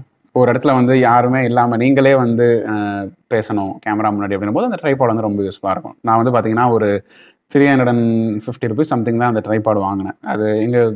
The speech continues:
சென்னையில இருக்கிறதால ரிச் ஸ்ட்ரீட் அப்படின்ற ஒரு இடம் இருக்கு. அங்க it's an electronic market. அந்த மார்க்கெட்ல நிறைய விஷயங்கள் வந்து எலக்ட்ரானிக்ஸ் சம்பந்தமா கிடைக்கும். And அங்க தான் நான் இதை வாங்கினேன். So, யூஸ்ஃபுல்லா இருக்கு. அ, cameraman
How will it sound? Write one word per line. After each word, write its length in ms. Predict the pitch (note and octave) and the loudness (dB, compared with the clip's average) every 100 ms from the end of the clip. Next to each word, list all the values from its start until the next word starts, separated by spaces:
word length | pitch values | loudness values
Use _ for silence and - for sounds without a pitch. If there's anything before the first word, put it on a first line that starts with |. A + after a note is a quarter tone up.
| - _ _ | -6 _ _
சென்னையில 360 | B2+ B2+ B2 | -4 0 2
இருக்கிறதால 300 | G#2+ G#2 C3+ | 0 0 0
ரிச் 160 | C3 A#2+ | 0 -2
ஸ்ட்ரீட் 320 | C3 - G#2+ | -6 -4 -4
அப்படின்ற 260 | G2+ G2 G2+ | -4 -4 -4
ஒரு 80 | F#2+ | -4
இடம் 120 | G2 | -6
இருக்கு. 260 | F#2+ A#2+ | -8 -6
அங்க 400 | C#3+ A2+ A2 A2 | -6 -2 0 0
it's 160 | G#2+ A#2+ | -2 -4
an 20 | |
electronic 520 | A2 A2 A2+ A2 G#2+ | -4 -2 -2 -4 -2
market. 260 | F#2+ - B2+ _ _ _ _ _ _ | -4 -4 -12 _ _ _ _ _ _
அந்த 220 | G2+ G#2 | -8 -4
மார்க்கெட்ல 500 | G2+ B2+ D3 C3 A#2 | 0 0 2 -2 -2
நிறைய 380 | C3 G#2+ C3+ D#3 | -2 0 2 2
விஷயங்கள் 400 | C#3 B2 C3 A#2 | 2 -2 -4 -2
வந்து 380 | G#2+ G#2+ A2+ A2 | -2 0 0 0
எலக்ட்ரானிக்ஸ் 480 | G#2+ G#2+ G#2+ G#2 G#2+ | 0 -2 -4 -4 -6
சம்பந்தமா 280 | G2 F#2+ G2 | -8 -6 -8
கிடைக்கும். 480 | G2 F#2+ F#2 G#2+ | -8 -10 -4 -2
And 380 | G#2 G2+ G2 F#2 | -2 -2 -4 -6
அங்க 440 | F#2 F#2+ F#2 G#2+ G#2+ | -6 -4 -4 -2 0
தான் 180 | A2+ | 0
நான் 160 | G#2+ G2 | 0 -2
இதை 180 | F#2+ G2+ | -6 -8
வாங்கினேன். 520 | G2 F#2+ F#2 A2 D3+ G3 | -8 -10 -12 -12 -12 -14
So, 540 | D3+ - - - - G#2+ C3 _ _ _ _ _ _ _ _ - | -20 -16 -12 -10 -10 -12 -16 _ _ _ _ _ _ _ _ -6
யூஸ்ஃபுல்லா 340 | B2 A#2+ A2 | -4 2 2
இருக்கு. 380 | G#2 G2 A2 C3 - _ _ _ _ C3+ | 2 -2 -6 -8 -16 _ _ _ _ -14
அ, 240 | A2 G#2 G#2 G2+ _ | -8 -6 -6 -8 _
cameraman 540 | B2+ A#2+ A#2 A2 A2 | -2 2 2 2 0